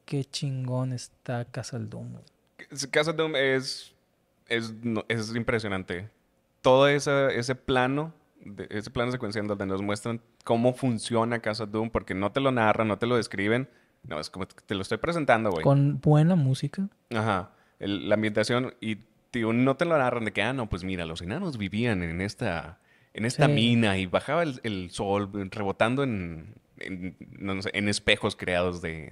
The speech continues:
Speaker 2: de algún material. No, no, no, no, no te lo están narrando, güey. Te lo están mostrando y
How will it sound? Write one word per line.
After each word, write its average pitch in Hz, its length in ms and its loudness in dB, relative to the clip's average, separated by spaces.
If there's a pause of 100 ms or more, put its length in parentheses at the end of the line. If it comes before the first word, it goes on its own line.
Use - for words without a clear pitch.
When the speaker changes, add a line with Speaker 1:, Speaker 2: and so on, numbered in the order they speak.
Speaker 2:
de 90 120 -6
algún 90 240 -2
material. 92 380 -2
No, 120 120 -2
no, 95 120 -2
no, 82 100 -4
no, 104 160 -2
no 117 40 -4 (380)
te 190 80 -6
lo - 20 -4
están 165 160 0
narrando, 117 400 2
güey. 73 120 -12 (460)
Te 110 80 -2
lo 101 60 -2
están 123 180 0
mostrando 160 540 0
y 107 180 -6